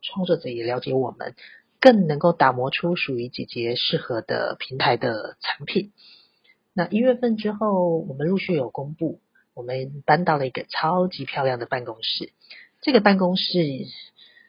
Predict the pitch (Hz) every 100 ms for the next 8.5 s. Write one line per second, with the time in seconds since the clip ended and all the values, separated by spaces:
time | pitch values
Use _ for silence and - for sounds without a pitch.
0 | _ _ - 190 151 156 160 - 147 -
1 | 175 180 175 - 165 135 143 135 131 127
2 | 123 127 - - - - _ - 185 175
3 | 147 127 151 147 - 170 160 143 123 127
4 | 110 104 - - 143 - - _ _ _
5 | 302 208 160 147 131 123 123 - 147 131
6 | - 147 135 - 165 156 147 196 - -
7 | - 143 147 135 - - - - - -
8 | 151 196 208 139 120